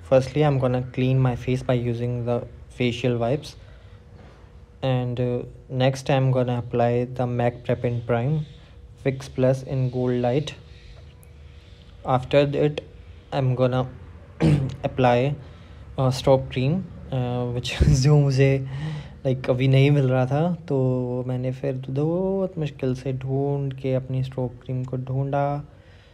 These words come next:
निकाला और फिर लगाया। mac की स्ट्रोब cream, like, जितने भी market में available brands हैं, उनमें सबसे ही कोई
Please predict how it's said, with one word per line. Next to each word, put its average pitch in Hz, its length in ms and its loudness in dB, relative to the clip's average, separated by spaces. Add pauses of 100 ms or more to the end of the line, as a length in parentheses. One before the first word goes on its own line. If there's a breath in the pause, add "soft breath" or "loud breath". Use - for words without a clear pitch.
(260 loud breath)
निकाला 143 840 2 (500 loud breath)
और 131 260 -4
फिर 135 180 -2
लगाया। 120 500 2 (2250 loud breath)
mac 139 180 -2
की 165 100 -4
स्ट्रोब 151 380 0
cream, 151 180 -2
like, 147 140 0 (180)
जितने 147 280 -2
भी 160 100 4
market 135 380 2
में 135 120 2
available 131 520 4
brands 127 420 0
हैं, 127 80 2
उनमें 127 200 0
सबसे 131 400 -4
ही 147 240 0 (160)
कोई 135 400 0